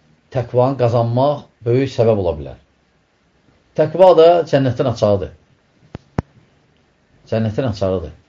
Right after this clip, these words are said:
Çünki cənnət təqvalıların yeridir. Və biz hər bir şeydə gərək çalışmalıyıq o sifətə nail olmaq üçün, o sifətə doğru gedək. Və təbii ki, oruç tutmaq o demək deyil, yenə yeyib içmək, şəhvəti tərk eləmək.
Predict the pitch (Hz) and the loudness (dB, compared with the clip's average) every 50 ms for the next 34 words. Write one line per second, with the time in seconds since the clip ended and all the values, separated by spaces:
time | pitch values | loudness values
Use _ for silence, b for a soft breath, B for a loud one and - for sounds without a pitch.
0 | _ _ _ _ _ _ _ _ _ _ - - _ _ _ _ _ _ _ _ | _ _ _ _ _ _ _ _ _ _ -12 -12 _ _ _ _ _ _ _ _
1 | _ _ _ _ _ _ _ _ _ _ _ _ - 135 131 143 - - 139 127 | _ _ _ _ _ _ _ _ _ _ _ _ -12 -8 -6 -6 -2 2 2 2
2 | 135 151 143 - 123 113 - 135 123 113 113 113 110 113 107 92 80 76 78 - | 2 0 -4 -4 -6 -6 0 2 2 2 2 0 -2 -2 -2 -4 -6 -8 -14 -18
3 | - _ _ _ _ _ _ _ _ _ _ _ _ _ _ _ _ _ _ _ | -20 _ _ _ _ _ _ _ _ _ _ _ _ _ _ _ _ _ _ _
4 | _ _ _ _ _ _ _ _ _ _ _ _ _ _ _ - - 117 131 151 | _ _ _ _ _ _ _ _ _ _ _ _ _ _ _ -14 -12 -8 -8 -8
5 | 127 120 127 127 135 151 151 127 - - _ _ _ _ _ _ _ _ _ - | -8 -8 -8 -4 -2 -2 -2 -2 -6 -16 _ _ _ _ _ _ _ _ _ -12
6 | 117 110 - - 127 120 123 139 131 123 113 110 107 - 127 113 110 - - 120 | -12 -12 -10 -6 -6 -2 -2 0 0 0 -2 -2 -2 -2 -2 -2 -2 -2 -4 -2
7 | 123 123 127 123 123 - 113 110 - - - 101 - 120 120 120 117 - _ _ | 0 0 0 -2 -2 -6 -8 -8 -8 -8 -8 -6 -4 -2 -4 -4 -4 -8 _ _
8 | _ _ _ _ _ _ _ _ _ _ _ _ _ _ - 110 113 123 127 123 | _ _ _ _ _ _ _ _ _ _ _ _ _ _ -4 0 0 2 2 2
9 | 117 113 120 123 117 - - 127 123 123 117 - - - 113 101 - 117 107 107 | 0 0 0 -2 -4 -4 -8 -8 -8 -8 -10 -10 -8 -8 -6 -6 -4 -4 -4 -4
10 | 95 98 113 92 87 - - 76 78 - _ _ _ _ _ _ _ _ _ _ | -4 -4 -4 -6 -6 -8 -10 -14 -16 -18 _ _ _ _ _ _ _ _ _ _
11 | _ _ _ _ _ _ _ _ _ _ _ _ _ _ _ _ _ _ _ - | _ _ _ _ _ _ _ _ _ _ _ _ _ _ _ _ _ _ _ -12
12 | 165 151 170 160 160 165 160 - 139 135 135 120 - - - - 127 127 131 117 | -6 0 0 0 2 2 0 2 2 2 0 -4 -8 -14 -14 -6 -2 -2 -2 -2
13 | 113 - 117 117 120 120 117 117 110 123 117 101 104 107 104 92 85 82 87 95 | -2 -4 -4 -2 -2 0 0 0 0 0 0 0 0 -2 -2 -4 -6 -8 -8 -6
14 | 98 101 95 101 - 104 98 92 87 - 87 85 90 87 - - 98 92 80 - | -6 -6 -8 -8 -8 -8 -8 -8 -8 -8 -10 -10 -10 -14 -14 -12 -12 -12 -12 -12
15 | 85 82 80 76 78 - | -16 -16 -16 -16 -18 -20